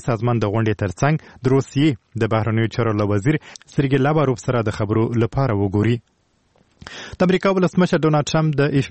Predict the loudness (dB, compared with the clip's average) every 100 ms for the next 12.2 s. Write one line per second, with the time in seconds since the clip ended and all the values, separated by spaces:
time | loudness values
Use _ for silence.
0 | -2 0 0 0 -2 0 0 -2 -4 -4
1 | -2 -6 -2 0 0 0 0 -2 0 -2
2 | 0 2 2 0 -2 -2 0 0 0 -2
3 | -2 -2 0 0 0 0 0 0 -2 0
4 | -4 -4 -20 -4 0 0 0 0 2 0
5 | 2 0 2 2 0 0 0 -2 _ -2
6 | -2 0 -2 2 2 2 2 2 2 0
7 | 0 0 0 -4 -10 -8 -2 0 2 2
8 | 2 0 -2 -6 -2 2 2 0 -2 0
9 | 2 -2 _ 0 2 0 0 0 2 0
10 | 0 -2 -2 -4 0 -2 0 0 0 -2
11 | -2 -2 0 2 2 0 -2 -2 0 2
12 | 2 2